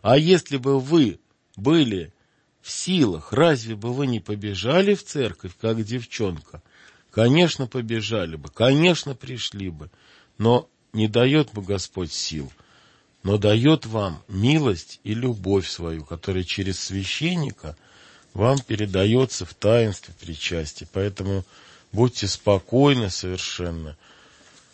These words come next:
э, молитесь, благодарите Бога, исполняйтесь этой любовью, радостью и благодарите за то, что вот есть такая возможность. Конечно, вы очень счастливы, что к вам приходит священник,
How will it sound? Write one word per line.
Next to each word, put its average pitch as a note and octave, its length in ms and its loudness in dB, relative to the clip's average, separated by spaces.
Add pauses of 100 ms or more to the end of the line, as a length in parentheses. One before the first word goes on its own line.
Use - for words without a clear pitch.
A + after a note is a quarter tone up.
(120)
э, F2 100 -14
молитесь, G#2+ 920 2
благодарите G#2+ 880 0
Бога, G2+ 480 -6
исполняйтесь A2+ 960 2
этой G#2 260 -8
любовью, A2 680 0
радостью G#2+ 680 2
и - 20 -14
благодарите G#2 840 -6
за F#2 200 -10
то, A#2+ 180 -10
что G#2 400 -6 (580)
вот G#2+ 200 0
есть A2+ 300 0
такая G#2+ 380 0
возможность. G2 720 -2
Конечно, A2+ 520 0
вы F#2+ 160 -4
очень A2+ 380 -4
счастливы, A2 680 -4
что E2 200 -12
к - 100 -14
вам G2 160 -2
приходит G2 480 -6
священник, G#2+ 680 -6